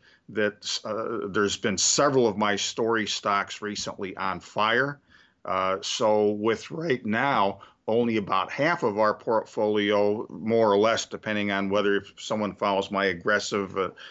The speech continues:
growth or my conservative allocations, we got about half of a portfolio, more or less, in stocks at all. The other half right now is in cash.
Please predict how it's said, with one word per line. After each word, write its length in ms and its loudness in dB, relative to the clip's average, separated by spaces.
growth 440 4
or 80 -2
my 160 -2
conservative 580 -2
allocations, 800 -2
we 120 -8
got 160 0
about 360 -2
half 320 -4
of 120 -4
a 60 0
portfolio, 760 0
more 280 4
or 60 4
less, 360 0
in 160 0
stocks 560 0
at 60 -2
all. 320 2
The 100 0
other 180 0
half 280 -2
right 180 0
now 180 -2
is 100 -4
in 80 -6
cash. 540 -4